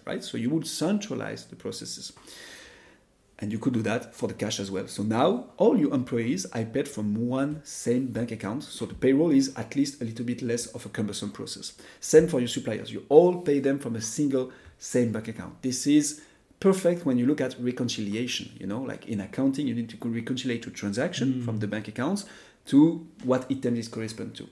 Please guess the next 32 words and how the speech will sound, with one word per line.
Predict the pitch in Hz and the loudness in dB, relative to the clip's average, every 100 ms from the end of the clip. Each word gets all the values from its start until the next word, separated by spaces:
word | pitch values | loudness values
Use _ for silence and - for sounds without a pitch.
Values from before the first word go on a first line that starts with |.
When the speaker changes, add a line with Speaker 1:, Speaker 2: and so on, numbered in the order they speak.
| - | -12
Speaker 1:
It's | - - | -10 -4
much | 117 180 - - | -2 0 -2 -4
easier | 214 165 123 107 | -2 0 -2 -4
to | 117 | -6
do | 110 143 | -4 -4
so | - 202 240 - _ | -4 -6 -6 -14 _
from | - - 127 127 | -10 -2 -2 -2
a | |
central | 120 123 120 | -6 -6 -4
location, | 113 113 104 202 | -6 -6 -4 -4
from | 127 117 | -2 -2
only | 123 127 | 0 0
one | 113 107 104 | 0 -4 -6
bank | 101 - | -10 -14
account. | - - - - _ _ _ _ _ - | -16 -16 -18 -20 _ _ _ _ _ -8
So | - 117 113 - - - | 0 0 0 -10 -16 -4
by | 110 | -2
centralizing, | 110 - 190 208 147 107 92 98 147 - - _ | 0 0 0 0 2 0 0 -4 -6 -10 -18 _
you | 127 135 160 | 4 4 6
enable | 160 147 | 2 2
better | 117 123 117 | 2 2 2
visibility, | 113 101 110 104 - - | -2 -4 -4 -4 -10 -8
obviously. | 107 104 101 - 170 - - - | -6 -6 -6 -4 -6 -8 -20 -18
It | - - - | -16 -12 -10
refers | 101 107 101 | -8 -8 -8
to | |
cash | 101 101 - | -8 -8 -6
positioning | 110 127 175 196 | -8 -6 -4 -4
that | 139 | -4
we | 143 | -2
already | 131 127 | -2 -2
tackled. | 120 - 196 | -4 -6 -6